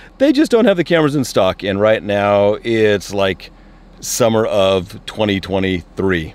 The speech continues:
So hopefully they'll get them in stock soon, but let me know in the comments if your camera sucks as bad as mine does. In case you're wondering about this, I finally found a phone mount that my phone doesn't actually fall out of. It's by Bullet Point, and I mount my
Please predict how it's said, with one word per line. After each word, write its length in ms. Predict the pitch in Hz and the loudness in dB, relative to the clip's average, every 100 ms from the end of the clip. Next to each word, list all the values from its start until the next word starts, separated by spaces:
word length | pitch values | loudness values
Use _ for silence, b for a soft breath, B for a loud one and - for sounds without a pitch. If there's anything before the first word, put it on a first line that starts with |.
| - - - - - - | -18 -20 -20 -20 -20 -20
So 180 | - 92 | -8 -2
hopefully 280 | 90 113 107 | -2 -2 -4
they'll 100 | 87 | -2
get 80 | 92 | -4
them 80 | |
in 60 | 92 | -4
stock 260 | - 85 - | -2 -4 -4
soon, 360 | 87 80 76 - | -8 -8 -10 -4
but 180 | 85 - - - - | -2 -4 -14 -18 -4
let 140 | 131 | -2
me 40 | |
know 120 | 131 123 | 0 0
in 60 | |
the 60 | 113 | 0
comments 300 | 113 107 92 | 0 -2 -4
if 100 | - | -6
your 80 | 101 | -6
camera 320 | 101 92 90 | -2 -2 -4
sucks 260 | - 92 - | -4 -6 -6
as 60 | 85 | -2
bad 160 | 87 | -2
as 60 | 82 | -2
mine 180 | 85 80 | -6 -6
does. 220 | 78 - - - | -10 -14 -20 -12
In 120 | 107 | -8
case 260 | 127 151 143 | -2 -2 0
you're 80 | |
wondering 180 | 135 131 | 0 2
about 200 | 113 107 | 2 0
this, 240 | 127 127 123 | 0 -2 -2
I 80 | |
finally 240 | 104 123 117 | -2 -2 -2
found 220 | 120 107 | -2 -2
a 60 | 95 | -2
phone 240 | - 104 | -2 0
mount 180 | 101 92 | 0 -2
that 120 | 104 | -4
my 160 | 80 85 | -2 -4
phone 240 | - 107 | -2 -2
doesn't 240 | 98 85 95 | -2 -2 -4
actually 240 | 87 85 | -4 -8
fall 300 | 78 85 76 | -6 -4 -2
out 160 | 78 87 | -2 -4
of. 160 | 78 | -6
It's 160 | 90 - | -10 -8
by 260 | - 85 | -6 -6
Bullet 340 | 80 80 104 98 | -6 -4 -4 -4
Point, 360 | 98 98 90 - B B B | -4 -2 -4 -8 B B B
and 380 | - 87 90 90 | -6 -4 -4 -4
I 80 | 98 | -4
mount 260 | 95 90 | -2 -4
my 460 | 87 85 82 82 | -6 -6 -6 -8